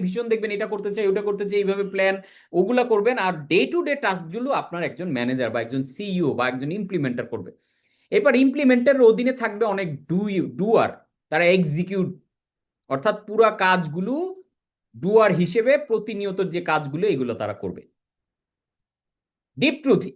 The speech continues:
if you don't have people to play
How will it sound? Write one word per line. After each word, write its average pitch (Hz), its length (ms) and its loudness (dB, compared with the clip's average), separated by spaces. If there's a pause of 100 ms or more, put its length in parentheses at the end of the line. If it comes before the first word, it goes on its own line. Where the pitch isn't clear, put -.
(160)
if 277 140 -2
you 277 80 0 (140)
don't 262 200 4 (120)
have 240 180 2 (840)
people 214 280 0 (100)
to 190 40 2 (120)
play 220 220 4